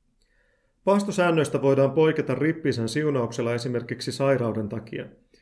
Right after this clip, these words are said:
Pienet lapset ja raskaana olevat eivät luonnollisestikaan myöskään paastoa.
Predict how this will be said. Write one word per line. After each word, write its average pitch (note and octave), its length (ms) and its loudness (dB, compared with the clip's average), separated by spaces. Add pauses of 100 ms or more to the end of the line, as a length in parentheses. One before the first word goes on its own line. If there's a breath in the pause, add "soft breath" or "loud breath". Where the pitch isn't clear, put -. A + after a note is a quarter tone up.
(320 soft breath)
Pienet E3 320 4
lapset D3 380 -2
ja C3 60 0
raskaana C3+ 480 2
olevat B2 420 -2 (120)
eivät A2+ 280 -2
luonnollisestikaan G#2+ 840 -4
myöskään A2 380 -6
paastoa. G#2+ 500 -8